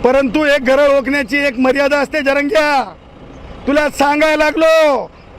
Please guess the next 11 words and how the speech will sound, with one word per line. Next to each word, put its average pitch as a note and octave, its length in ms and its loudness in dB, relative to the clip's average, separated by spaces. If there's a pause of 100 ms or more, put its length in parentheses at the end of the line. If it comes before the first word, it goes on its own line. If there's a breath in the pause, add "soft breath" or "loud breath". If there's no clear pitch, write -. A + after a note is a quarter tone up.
(440)
मी D4 180 2
तर D#4+ 260 0
जालन्यात D#4 500 0
येऊन D#4 240 2
गेलो, E4 500 2
पण D#4 200 0
बंबईच्या D#4+ 640 2
शिवामध्ये D#4+ 480 0
तू E4 120 -4
आला D#4+ 240 2
नव्हतास. D#4+ 540 0